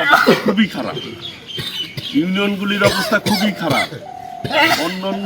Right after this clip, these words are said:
উপজেলার এই যে চর এলাকার যে জীবন মান, অন্যান্য যে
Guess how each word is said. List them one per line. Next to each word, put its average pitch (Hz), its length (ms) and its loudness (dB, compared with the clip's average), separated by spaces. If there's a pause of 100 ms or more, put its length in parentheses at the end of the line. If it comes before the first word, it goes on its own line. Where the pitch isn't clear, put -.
(140)
উপজেলার 170 560 4 (680)
এই 135 120 0
যে 156 80 -2 (100)
চর 170 160 -4 (120)
এলাকার 160 360 0 (560)
যে 143 80 4 (120)
জীবন 175 300 2 (160)
মান, 123 200 2 (600)
অন্যান্য 151 380 -2 (180)
যে 156 80 6